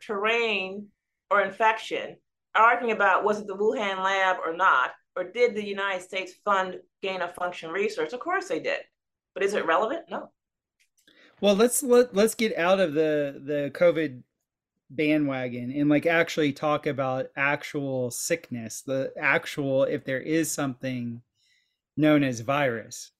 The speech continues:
Speaker 1: The
Speaker 2: Like
Speaker 1: answer is no. The answer
Speaker 2: Okay.
Speaker 1: is no. This was no.
Speaker 2: Perfect.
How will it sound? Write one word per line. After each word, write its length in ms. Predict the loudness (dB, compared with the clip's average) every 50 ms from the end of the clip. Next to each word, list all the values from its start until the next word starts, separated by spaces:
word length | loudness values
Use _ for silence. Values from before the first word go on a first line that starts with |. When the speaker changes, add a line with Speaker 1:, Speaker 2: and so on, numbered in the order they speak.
| _ _ _ _ _ _ _ _ _ _ _ _ _ _ _ _ _ _
Speaker 1:
The 100 | 4 6
Speaker 2:
Like 100 | 6 6
Speaker 1:
answer 160 | 6 4 0
is 100 | 2 2
no. 340 | 4 4 4 4 2 0 -4 _ _ _ _ _ _ _ _ -6
The 120 | -2 0
answer 200 | 0 0 0 -2
Speaker 2:
Okay. 20 |
Speaker 1:
is 80 | -12 -12
no. 160 | -12 -14 -14 -14 _ _ _ _ _ _ _ _ _ _ _
This 100 | -12 -8 -8
was 240 | -10 -10 -10 -14 _ _ _ _ _ _ _ _
no. 120 | -16 -16 -14 -14 -18 -16 -14 -14 -14 -14 -14 -16 -16 -4 0
Speaker 2:
Perfect. 280 | 0 0 0 -2 -14